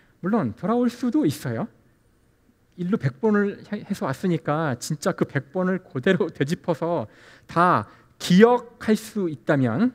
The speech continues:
네, 기억이 나왔죠? 기억할 수 있으면 돌아갈 수 있어요. 근데 기억 못하면 그냥 무작위로 돌리면 절대로 못 돌아가겠죠. 따라서 제가 이제 여기다가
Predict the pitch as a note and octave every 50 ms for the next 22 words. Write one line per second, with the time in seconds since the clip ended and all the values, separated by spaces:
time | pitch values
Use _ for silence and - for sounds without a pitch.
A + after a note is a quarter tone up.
0 | - _ - C3 A#2+ - - _ _ _ - - - B2+ B2+ C#3+ B2+ A2+ G#2+ G#2
1 | - - G#3 A#3+ - _ - - C#3+ F3 - - - - _ _ - - B3 A#3
2 | - B3+ G#3 - - G#3+ F#3 D3 C#3 C#3 C3+ A#2+ - B2 A2 - A2+ F#2+ G2+ D3+
3 | A3 - _ _ _ _ _ _ _ - - - - D#3+ F3+ G3 G3 D3 B2+ C3
4 | - - - F#3 E3+ D#3+ F3 F#3+ D3+ G2+ F2 - - _ _ _ _ _ _ _
5 | _ _ _ _ _ _ - C#3+ D#3 E3 D3+ B2+ B2+ C3 - - F#3 F3+ F3 E3+
6 | F3 E3+ - C3+ C3+ C#3 C#3 C3+ D3+ E3 D#3 B2 G#2 G2+ - - - _ _ _
7 | _ _ _ _ _ _ _ _ _ - - C3 B2+ - D#3 D#3 B2+ A#2 - -
8 | C3+ C3+ B2 A#2 A2 G2+ - - A2+ G2 - _ _ _ _ _ _ _ _ _
9 | _ _ _ _ _ _ _ _ _ _ _ _ _ _ _ _ _ _ _ _
10 | _ _ _ _ _ _ _ _ _ - - A3 A3 A3 G#3 - F#3+ G3 G3+ F3+
11 | A#2+ G#2+ A2 - D#3+ D3+ E3+ D3+ C#3+ C#3+ E3 C3+ C3+ D3 D3+ C#3+ C#3+ D#3 D#3 C3+
12 | A#2 A2 G2+